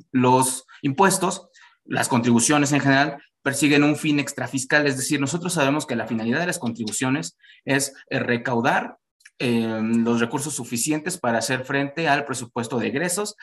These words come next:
para satisfacer las necesidades básicas de la población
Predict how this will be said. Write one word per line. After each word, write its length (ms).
para 520
satisfacer 520
las 80
necesidades 480
básicas 340
de 80
la 140
población 580